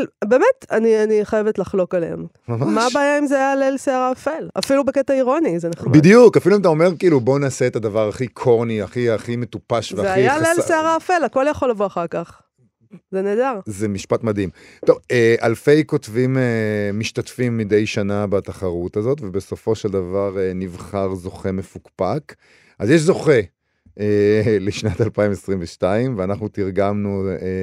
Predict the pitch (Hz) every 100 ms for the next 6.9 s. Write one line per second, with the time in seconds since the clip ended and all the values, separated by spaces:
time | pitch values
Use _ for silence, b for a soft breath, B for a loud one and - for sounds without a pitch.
0 | 92 90 85 95 95 127 - 135 - 117
1 | 95 - 92 95 127 147 - 117 120 110
2 | 95 98 90 82 - 82 76 82 - -
3 | - - 95 92 87 87 90 95 104 90
4 | 98 90 95 95 - 233 170 170 156 165
5 | 196 180 180 165 175 214 254 262 220 190
6 | - 170 160 165 190 170 185 226 262